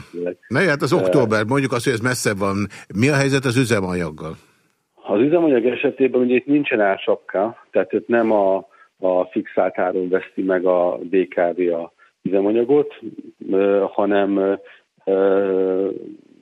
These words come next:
Speaker 1: nagy kereskedelmi áron, és ez a, nem az a nagy kereskedelmi ár, ami befogyasztva lett, szintén befogyasztásra került, hanem ez a, tulajdonképpen ez a klasszikus piaci ár. Ez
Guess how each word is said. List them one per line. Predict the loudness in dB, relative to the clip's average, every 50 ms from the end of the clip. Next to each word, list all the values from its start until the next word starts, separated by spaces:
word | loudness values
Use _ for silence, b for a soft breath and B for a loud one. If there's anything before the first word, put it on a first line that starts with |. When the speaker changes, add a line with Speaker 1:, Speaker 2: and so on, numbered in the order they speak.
| _ _ _
Speaker 1:
nagy | 0 0 0 0 0 -4 -4
kereskedelmi | 0 2 2 2 0 0 0 0 0 0 0 -2 -2
áron, | -2 -4 -4 -2 0 0 0 -2 -4 _ b b b b b b _ _
és | -6 -2
ez | 0 0
a, | 2 2 2 2
nem | 2 2 2 2
az | 2 2
a | 2 0
nagy | 0 0
kereskedelmi | -2 -2 -4 -2 -2 0 -2 0 0 0 0
ár, | 0 2 2
ami | 0 -2 -2
befogyasztva | -2 -4 -4 -2 0 -2 -2 -2 -4 _ -4
lett, | -2 -2 -4 -6 _ _ -8 -6 -4
szintén | -4 -4 -2 -2 0
befogyasztásra | -2 -2 0 0 -2 -2 -4 -6 -14 -20 -18 -18 -6
került, | -2 0 2 2 2 0
hanem | 0 0 0 2 2
ez | 2 2
a, | 2 0 0 -2 B B B B B B _ _ _
tulajdonképpen | 2 2 4 2 0 -2 0 0 0 2
ez | 2
a | 0 -2
klasszikus | 0 2 0 0 0 -2 -6 -8 -6 -6 -6 -6 -8 -12 _ _
piaci | -6 -4 -4 -4 -6 -8 -10 -12 -8 -4
ár. | -2 0 0 0 -2 -6 b b b b b b b _ _ _ _ _ _ _ _ _ _ _ _ _
Ez | 2 2 2 0